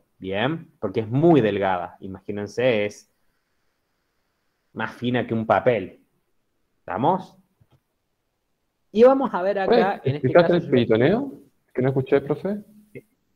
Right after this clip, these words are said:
Speaker 1: El peritoneo ya lo van a ver ahora
Speaker 2: El
Speaker 1: cuando veamos la
Speaker 2: peritoneo.
Speaker 1: parte digestiva.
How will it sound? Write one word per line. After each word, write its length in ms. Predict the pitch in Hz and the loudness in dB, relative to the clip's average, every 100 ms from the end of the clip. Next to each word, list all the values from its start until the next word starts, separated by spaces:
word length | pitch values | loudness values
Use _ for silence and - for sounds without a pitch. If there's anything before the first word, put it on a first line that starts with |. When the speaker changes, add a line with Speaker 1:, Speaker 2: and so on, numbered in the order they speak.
| _ _ _ _ | _ _ _ _
Speaker 1:
El 140 | 156 156 | -8 -6
peritoneo 440 | 175 175 196 233 | -4 -4 -4 -6
ya 140 | 214 220 | -4 -2
lo 100 | 208 | -2
van 140 | 202 | -2
a 60 | 185 | -2
ver 140 | 185 | -2
ahora 200 | 180 180 | -2 -4
Speaker 2:
El 60 | 175 | -2
Speaker 1:
cuando 160 | 143 | 0
veamos 140 | 139 131 | 0 2
la 120 | 127 | 0
Speaker 2:
peritoneo. 220 | 127 120 | 0 -2
Speaker 1:
parte 60 | 139 | -6
digestiva. 520 | 135 110 - 120 | -8 -14 -10 -6